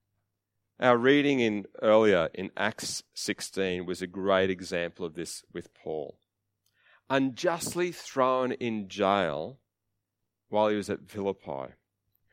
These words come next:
When they were told, "Hey, listen, release them,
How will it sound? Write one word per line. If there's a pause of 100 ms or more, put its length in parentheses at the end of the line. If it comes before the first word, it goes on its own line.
(320)
When
they
were
told,
"Hey,
listen, (240)
release
them,